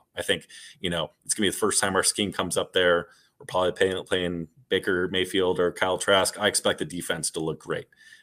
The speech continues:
And then we go back a few days later and we're gonna be playing the, uh, Hurts and the Eagles. Uh, they might not, they might be able to figure it out a little bit more. I would expect, you know, those,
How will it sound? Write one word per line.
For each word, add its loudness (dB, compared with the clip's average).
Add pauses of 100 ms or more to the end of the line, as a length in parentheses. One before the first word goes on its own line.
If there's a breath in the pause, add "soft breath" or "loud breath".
And -4
then 0
we 0
go 4
back 4 (120)
a -10
few -2
days 2
later 2
and -4
we're 0
gonna -2
be -10
playing -2
the, 2 (440 loud breath)
uh, 0
Hurts 4
and -2
the -2
Eagles. 2
Uh, 2
they 6
might 4
not, 2
they 2
might 2
be 0
able 2
to -10
figure 0
it 4
out 0
a -12
little -2
bit -14
more. -10
I -6
would 0
expect, -2
you -6
know, -2
those, 0